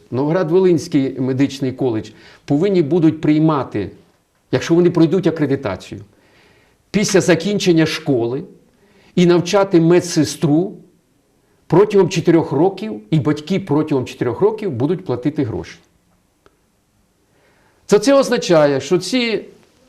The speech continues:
техніку і коледжі повинні зайняти місце профтехосвіти. І таким чином розчистять, е, простір, не думаючи, а куди ж дівати дітей. Бо не всі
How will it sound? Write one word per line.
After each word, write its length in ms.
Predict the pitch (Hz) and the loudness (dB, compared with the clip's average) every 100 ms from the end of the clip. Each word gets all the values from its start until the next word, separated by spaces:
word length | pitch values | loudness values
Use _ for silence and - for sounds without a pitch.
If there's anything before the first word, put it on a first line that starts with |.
| _ _ | _ _
техніку 500 | - 214 196 175 175 | 0 2 2 0 6
і 80 | 165 | 4
коледжі 540 | 160 254 262 170 208 180 | 4 0 0 -2 -4 -4
повинні 520 | - 160 196 220 185 | 2 2 2 0 2
зайняти 500 | 160 170 202 196 175 | 2 2 -2 0 -2
місце 400 | 190 208 - 190 | -2 -6 -4 -4
профтехосвіти. 1300 | - 196 196 - 196 196 190 - 151 123 - 110 - _ _ _ | 0 0 0 0 -2 2 -2 0 -2 -2 -6 -12 -14 _ _ _
І 100 | 180 | 0
таким 320 | 180 180 196 | 0 0 -2
чином 400 | 196 269 269 240 - - _ | 0 -2 -2 -4 -12 -20 _
розчистять, 720 | 151 156 - 233 220 208 - 165 | 0 0 -2 -6 -2 -2 -2 -4
е, 420 | 165 160 156 151 | -4 -2 -4 -6
простір, 480 | - 143 135 196 156 | -2 -2 0 -2 2
не 160 | 165 | 2
думаючи, 760 | 131 123 165 202 214 208 220 - - _ - | 2 2 4 2 -2 -6 -8 -10 -14 _ -10
а 100 | - | -8
куди 460 | 160 165 127 180 214 | -2 0 2 0 0
ж 200 | - - _ - | -6 -16 _ -8
дівати 720 | 117 147 151 170 175 175 156 | 0 2 2 0 0 0 0
дітей. 480 | 131 160 165 139 104 - - _ - | -2 -2 2 0 0 -8 -20 _ -4
Бо 160 | 127 | 0
не 100 | 143 | 0
всі 440 | 131 - 220 240 | 0 -4 -4 -6